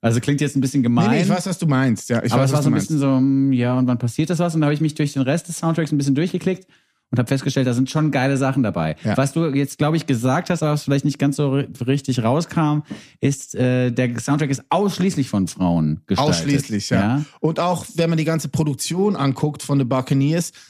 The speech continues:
Speaker 2: da ist, äh, nicht ausschließlich, aber schon sechzig bis siebzig Prozent überall sind Frauen vertreten, beziehungsweise haben die Vormacht.
Speaker 1: Mhm.
Speaker 2: Sei es der Cast,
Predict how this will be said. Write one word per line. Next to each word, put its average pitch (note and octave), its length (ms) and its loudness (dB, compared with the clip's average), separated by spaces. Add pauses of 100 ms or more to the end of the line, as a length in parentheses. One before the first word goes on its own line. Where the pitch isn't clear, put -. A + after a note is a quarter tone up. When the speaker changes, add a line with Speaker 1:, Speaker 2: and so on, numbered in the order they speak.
(240)
Speaker 2:
da - 160 2
ist, D#3 320 0
äh, C#3 280 2 (260)
nicht D3+ 400 0
ausschließlich, D#3+ 720 0
aber D#3 300 0
schon F#3+ 340 0
sechzig F3+ 480 -2
bis G#3+ 160 0
siebzig G#3 320 -4
Prozent F3+ 460 -2 (380)
überall F#3 680 0
sind D#3 200 -4
Frauen D3 320 0
vertreten, D3+ 560 -2
beziehungsweise C#3 760 0
haben C3 220 2
die C3 100 2
Vormacht. A#2+ 560 0
Speaker 1:
Mhm. A#2 460 2
Speaker 2:
Sei D3+ 200 -4
es E3+ 120 0
der E3 100 -2
Cast, A#2 640 -2